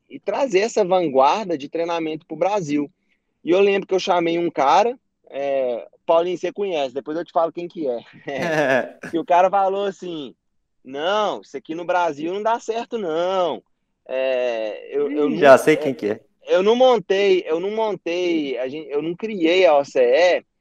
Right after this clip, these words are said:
Speaker 1: falando assim, ah, é, tá um momento bom de consultoria esportiva pra ganhar dinheiro e tal. Nunca foi sobre isso. Até mesmo a minha faculdade, quando meu pai não tinha dinheiro, pensa,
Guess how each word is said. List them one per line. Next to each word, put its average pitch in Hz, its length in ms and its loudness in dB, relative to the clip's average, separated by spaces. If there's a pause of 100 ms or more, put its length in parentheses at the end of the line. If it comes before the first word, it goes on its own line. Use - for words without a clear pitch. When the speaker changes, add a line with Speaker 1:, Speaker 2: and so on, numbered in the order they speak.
(600)
Speaker 1:
falando 165 320 2
assim, 151 360 -6 (140)
ah, 151 360 -2 (500)
é, 127 760 -6 (220)
tá 135 100 0
um 156 120 -4
momento 160 400 -4
bom 170 460 0 (280)
de - 120 -20
consultoria 175 520 -2
esportiva 165 800 -4
pra 139 140 0
ganhar 143 380 -2
dinheiro 147 520 -6
e 117 60 -12
tal. 135 280 0 (380)
Nunca 208 460 -2
foi 196 320 0
sobre 143 320 -2
isso. 123 400 -6
Até 143 360 0
mesmo 202 180 -4
a 202 60 -4
minha 196 180 -4
faculdade, 147 580 2
quando 143 140 -8
meu 139 120 -2
pai 139 160 0
não 160 240 -4
tinha 175 280 -8
dinheiro, 135 580 -4 (560)
pensa, 196 440 0